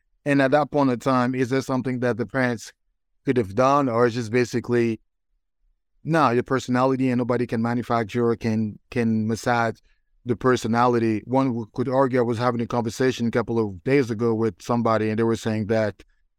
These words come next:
uh, you can argue the most successful, successful from the perspective of wealth and all that people in the world,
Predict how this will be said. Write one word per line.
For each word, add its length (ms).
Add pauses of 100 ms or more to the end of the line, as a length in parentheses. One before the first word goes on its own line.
(220)
uh, 160
you 160
can 120
argue 440
the 100
most 220
successful, 640 (1000)
successful 500
from 160
the 80
perspective 500
of 320
wealth 400
and 140
all 140
that 240
people 280
in 80
the 80
world, 520